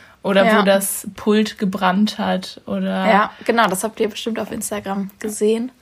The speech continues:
Speaker 1: Also
Speaker 2: Sehr spektakulär.
Speaker 1: das
Speaker 2: Das
Speaker 1: m-
Speaker 2: war wirklich die beste, die besten Vorlesungen.
Speaker 1: Vor allem, das ist aber eigentlich nur am Anfang. Also
Speaker 2: Ja.
Speaker 1: am Ende ist das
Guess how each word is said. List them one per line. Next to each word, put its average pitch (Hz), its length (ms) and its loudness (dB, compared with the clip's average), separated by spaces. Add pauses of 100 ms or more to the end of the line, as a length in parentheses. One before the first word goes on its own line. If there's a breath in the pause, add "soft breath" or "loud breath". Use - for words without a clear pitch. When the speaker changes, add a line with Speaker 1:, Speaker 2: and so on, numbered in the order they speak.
(280 soft breath)
Speaker 1:
Also 190 500 -2
Speaker 2:
Sehr 208 160 4
spektakulär. 214 1040 2
Speaker 1:
das 240 140 4
Speaker 2:
Das 233 140 4
Speaker 1:
m- 214 40 4
Speaker 2:
war 214 120 6
wirklich 202 240 2
die 190 120 -2
beste, 175 560 -6
die 185 80 -4
besten 180 320 -8
Vorlesungen. 170 720 -6 (260)
Speaker 1:
Vor - 120 -4
allem, 190 380 0 (600)
das 202 200 -2
ist 202 100 -4
aber 190 160 4
eigentlich 190 240 0
nur 190 100 -2
am 190 120 -4
Anfang. - 340 -6 (400)
Also 196 200 -4
Speaker 2:
Ja. 202 60 -2
Speaker 1:
am 190 120 0
Ende 180 240 -4
ist - 220 -14
das - 360 -12